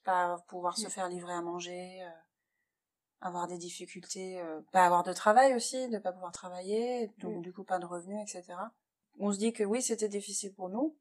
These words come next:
Speaker 1: mais ça a été très difficile pour plein d'autres, et qu'on a eu beaucoup de chance, et surtout on est très contents de pouvoir tourner la page, sans oublier ce qui s'est passé, de se dire voilà, ça c'est fini.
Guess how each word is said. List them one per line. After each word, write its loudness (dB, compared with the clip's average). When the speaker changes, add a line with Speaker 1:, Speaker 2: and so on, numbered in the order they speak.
Speaker 1:
mais -4
ça 0
a 2
été -4
très -2
difficile -2
pour -8
plein -4
d'autres, -10
et -20
qu'on -8
a -2
eu -2
beaucoup -4
de -10
chance, -6
et -6
surtout -8
on -4
est -6
très -2
contents -6
de -10
pouvoir -4
tourner 2
la 4
page, 2
sans 4
oublier 4
ce -4
qui -4
s'est -8
passé, -4
de -12
se -12
dire 4
voilà, 6
ça -6
c'est -8
fini. -12